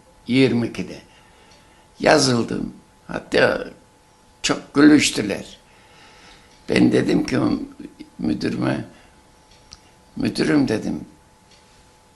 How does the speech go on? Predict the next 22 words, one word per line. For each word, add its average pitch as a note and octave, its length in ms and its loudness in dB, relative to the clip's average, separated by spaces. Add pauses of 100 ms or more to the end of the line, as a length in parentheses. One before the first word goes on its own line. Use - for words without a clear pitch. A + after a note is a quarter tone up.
(140)
"ben A#2+ 180 2
şimdi B2 600 -2
avukat - 540 -6
olsam F#2+ 480 -6
ne F2+ 80 -8
olur, - 380 -16 (760)
doktor - 360 -14
olsam - 380 -12 (120)
ne - 60 -14
olur? - 260 -18 (180)
Ben G1+ 100 -14 (420)
ayakta - 540 -10
duramıyorum A2+ 600 -4
zaten. - 360 -20 (720)
Ama G#2+ 380 0
hiç - 240 -8
olmasa G#2+ 440 -2 (140)
geleceğin A2 920 0 (1300)
gençliğine, F#2+ 880 0 (120)
geleceğin G#2 840 -4 (460)
bebelerine, G#2+ 880 -2
çocuklarına - 840 -8